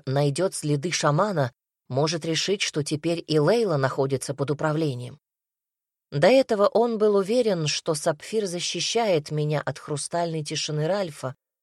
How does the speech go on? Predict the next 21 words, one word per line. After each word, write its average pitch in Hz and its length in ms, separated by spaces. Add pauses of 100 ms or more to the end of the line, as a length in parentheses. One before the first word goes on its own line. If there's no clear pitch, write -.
(200)
но 156 120
с 151 100
помощью 214 460
волос 190 480
или 170 180
крови 185 400
жертвы 170 560 (300)
можно 202 420
обойти 190 480
любую 202 400
защиту. 139 640 (800)
То 180 120
же 202 100
самое 240 380
касалось 208 600 (220)
и 196 120
очень 208 360
личных 202 480
предметов. 156 640 (400)
К - 140
примеру, 202 720